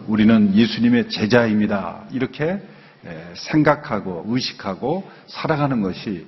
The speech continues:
더 합당하다는 의미로 여겨집니다. 지금은 돌아가시-, 몇 년 전에 돌아가셨지만, 에, 남가주에 있는 유에스씨 대학의, 에, 철학 교수이자 아주 훌륭한 영성, 어,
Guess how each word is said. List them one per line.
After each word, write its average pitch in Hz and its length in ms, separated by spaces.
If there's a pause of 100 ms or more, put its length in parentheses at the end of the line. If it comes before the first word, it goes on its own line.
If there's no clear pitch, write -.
(140)
더 85 80
합당하다는 107 1600
의미로 90 460 (200)
여겨집니다. 82 640 (1300)
지금은 160 240
돌아가시-, 151 440
몇 135 140
년 143 140
전에 143 220
돌아가셨지만, 110 1200
에, 98 120
남가주에 104 540
있는 104 220
유에스씨 120 1160
대학의, 95 380
에, 156 220 (520)
철학 107 340
교수이자 92 760 (460)
아주 - 280
훌륭한 131 460
영성, 107 580 (280)
어, 104 80